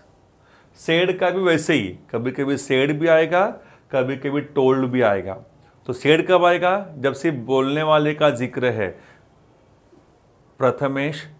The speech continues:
सेड, "I am busy।" सेड का सेड ही रहेगा, लेकिन प्रथमेश सेड और डबल कॉमा के अंदर लिखा हुआ है, "I am busy मम्मी", मम्मी का नाम लिखा है ना, मम्मी है ना यहाँ पर,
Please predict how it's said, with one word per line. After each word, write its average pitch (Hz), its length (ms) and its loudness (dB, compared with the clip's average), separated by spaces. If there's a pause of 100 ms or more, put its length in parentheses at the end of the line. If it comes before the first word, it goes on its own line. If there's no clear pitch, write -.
(140)
सेड, 127 460 -2 (540)
"I 120 180 -4
am 120 80 -6
busy।" 101 420 -10 (720)
सेड 135 140 -6
का 143 60 -6
सेड 127 180 -4
ही 131 60 -2
रहेगा, 92 260 -6 (680)
लेकिन 147 360 -4 (360)
प्रथमेश 139 520 -4
सेड 147 640 -2 (380)
और 139 180 -2
डबल 123 240 0
कॉमा 139 260 0
के 143 100 -2
अंदर 123 200 0
लिखा 117 240 -4
हुआ 95 160 -2
है, 90 100 -14 (760)
"I 120 220 -4
am 110 260 -10
busy 110 480 -6
मम्मी", 107 760 -6 (640)
मम्मी 120 220 -4
का 120 120 0
नाम 104 220 -2
लिखा 98 200 -10
है 147 80 -12
ना, 190 80 -8
मम्मी 117 260 -4
है 113 100 -4
ना 165 60 -4
यहाँ 120 220 -4
पर, 101 300 -10